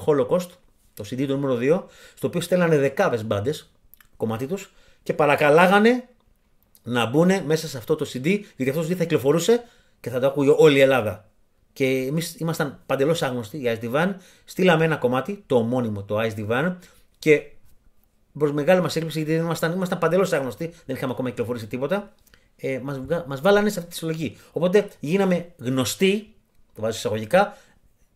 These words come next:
εν μία νυχτή. Μιας και το C D αυτό κυκλοφόρησε σε, σα-, σας λέω, τρομακτικά νούμερα,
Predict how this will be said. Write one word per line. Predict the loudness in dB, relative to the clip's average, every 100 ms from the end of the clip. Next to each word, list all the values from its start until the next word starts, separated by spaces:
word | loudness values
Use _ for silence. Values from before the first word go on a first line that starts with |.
| -12
εν | -4
μία | 0 0
νυχτή. | 0 0 -2 -2 -18 _ _ -6
Μιας | -4 0
και | 0 -2 -8
το | -12 -10
C | 0
D | 0
αυτό | 2 2 2 0 -16 -20 -20 _ _
κυκλοφόρησε | -6 -4 -2 -4 -2
σε, | -4
σα-, | -4 -8
σας | -8 -6
λέω, | 0 0 0 -4
τρομακτικά | -4 -4 -4 2 4 4
νούμερα, | 0 0 2 2 0